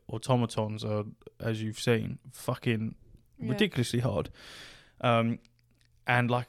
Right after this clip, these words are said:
Speaker 1: like I said, our objective at the moment is to defend certain things from the automatons, and they've, they've made it very fucking difficult to the point where we're just not able as a unit to defend.
Speaker 2: To do it.
Speaker 1: And people are basically saying that it's like, it's like it's done on purpose,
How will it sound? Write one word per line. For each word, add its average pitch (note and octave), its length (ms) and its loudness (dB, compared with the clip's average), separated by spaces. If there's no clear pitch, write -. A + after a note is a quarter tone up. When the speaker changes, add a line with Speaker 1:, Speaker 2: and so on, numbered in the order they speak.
Speaker 1:
like A#2 260 -4
I - 20 -14
said, A#2+ 240 4
our A2+ 200 6
objective A#2 360 2
at A2 80 -2
the A2+ 40 0
moment A#2 260 6
is A2 80 0
to - 120 -2
defend A2+ 560 4
certain A2+ 380 2
things A2 320 0
from A2+ 240 0
the A2 100 2
automatons, G#2 720 -2
and A2 180 -2
they've, A2 300 2
they've A#2 260 4
made A#2+ 360 8
it G2+ 240 0
very A#2 400 8
fucking A#2 340 2
difficult A2 380 -2
to - 80 -6
the G#2+ 60 -4
point A2 240 0
where A2 200 -2
we're B2 180 -2
just A#2 180 0
not A#2+ 260 6
able A#2 540 4
as A#2 120 2
a A#2 60 4
unit A#2+ 580 8
to C3 120 2
defend. C3 520 6
Speaker 2:
To G3 40 -10
do - 60 -16
it. - 40 -20
Speaker 1:
And A#2 140 -6
people B2 220 4
are A2+ 40 2
basically A2+ 260 4
saying A2 280 4
that A2 320 2
it's A2+ 180 -4
like, A2 200 -2
it's - 160 -4
like A2+ 200 -2
it's C3 100 -6
done A#2+ 200 8
on G#2+ 140 2
purpose, A#2+ 640 4